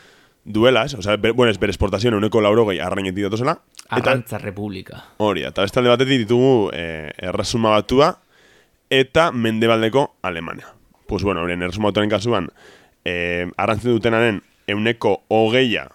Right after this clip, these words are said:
Speaker 1: Islandiako inguruko uretan egiten dutela, eta Mendebaldeko Alemanian ehuneko berrogeira ere ailegatzen da, ez?
Speaker 2: Alemania txarra.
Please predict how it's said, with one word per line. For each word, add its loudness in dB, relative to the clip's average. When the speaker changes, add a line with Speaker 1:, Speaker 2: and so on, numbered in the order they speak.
Speaker 1:
Islandiako 2
inguruko 2
uretan 0
egiten -2
dutela, -2
eta 2
Mendebaldeko 2
Alemanian 4
ehuneko 0
berrogeira 0
ere 2
ailegatzen -8
da, -20
ez? -20
Speaker 2:
Alemania -12
txarra. -16